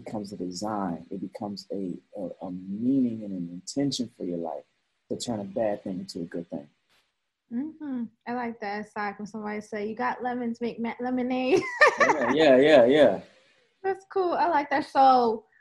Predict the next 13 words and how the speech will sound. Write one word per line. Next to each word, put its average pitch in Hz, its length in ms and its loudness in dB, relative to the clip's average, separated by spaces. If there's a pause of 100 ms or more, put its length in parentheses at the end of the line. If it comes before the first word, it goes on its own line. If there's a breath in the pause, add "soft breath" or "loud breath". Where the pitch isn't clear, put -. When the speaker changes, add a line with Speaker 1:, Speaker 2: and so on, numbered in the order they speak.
Speaker 2:
okay, 247 400 0
so 220 640 0 (2000)
was 214 200 -8
gonna 254 140 -4
be 285 80 -6
a 320 60 -8
track - 260 -10
star, 185 260 -10
right? 208 300 -10 (640)
Speaker 1:
Mm-hmm. 208 300 -10
Speaker 2:
Now 208 80 -16 (160)
international 208 760 -10
best 185 400 -12